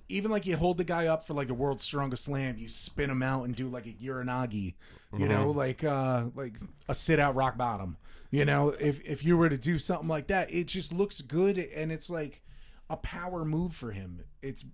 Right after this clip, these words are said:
Speaker 1: I think with Sheamus, I like him doing a Razor's Edge better than him doing a bro kick.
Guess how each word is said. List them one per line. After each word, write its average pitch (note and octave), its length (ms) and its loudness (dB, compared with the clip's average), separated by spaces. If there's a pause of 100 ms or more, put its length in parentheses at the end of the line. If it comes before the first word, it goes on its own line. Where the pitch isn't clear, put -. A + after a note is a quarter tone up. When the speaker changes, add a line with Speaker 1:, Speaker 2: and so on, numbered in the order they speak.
(640)
Speaker 1:
I F3 140 0
think F3+ 240 -8
with C#3 100 -10
Sheamus, E3+ 680 -2 (400)
I C#3 160 2
like C#3+ 320 2
him D#3+ 280 0
doing D3+ 260 6
a C3 40 2
Razor's A#2+ 480 0
Edge D3 440 2
better C3+ 220 0
than B2 160 -2
him B2 160 0
doing A#2 260 0
a A2 40 -6
bro F#3 220 4
kick. F2+ 340 -14